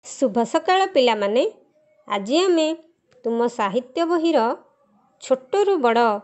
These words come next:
କବିତାଟିକୁ ପଢ଼ିବା। ଏହି ଶିକ୍ଷଣୀୟ କବିତାଟିକୁ ରଚନା କରିଛନ୍ତି ଡକ୍ଟର ଜାନକୀ ବଲ୍ଲଭ ମହାନ୍ତି।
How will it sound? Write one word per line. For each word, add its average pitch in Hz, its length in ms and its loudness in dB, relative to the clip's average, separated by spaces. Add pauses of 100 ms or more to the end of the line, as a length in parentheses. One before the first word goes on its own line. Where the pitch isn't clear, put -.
(340)
କବିତାଟିକୁ 247 640 0 (440)
ପଢ଼ିବା। 208 360 -4 (960)
ଏହି 254 300 2 (920)
ଶିକ୍ଷଣୀୟ 349 540 0
କବିତାଟିକୁ 277 720 0
ରଚନା 220 440 0
କରିଛନ୍ତି 320 600 0 (720)
ଡକ୍ଟର 220 520 -2 (200)
ଜାନକୀ 214 520 0
ବଲ୍ଲଭ 302 380 2 (100)
ମହାନ୍ତି। 202 480 -4